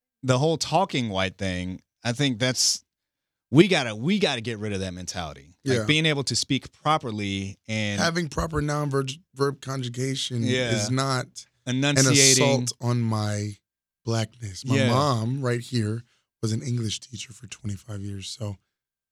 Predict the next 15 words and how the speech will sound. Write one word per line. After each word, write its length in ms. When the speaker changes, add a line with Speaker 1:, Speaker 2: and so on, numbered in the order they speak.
Speaker 2:
therefore 720
Speaker 1:
You 140
were 100
raised 320
right. 320
Speaker 2:
it 120
will 120
be, 540
there 100
will 140
be 180
proper 400
noun 260
verb 200
conjugation. 1080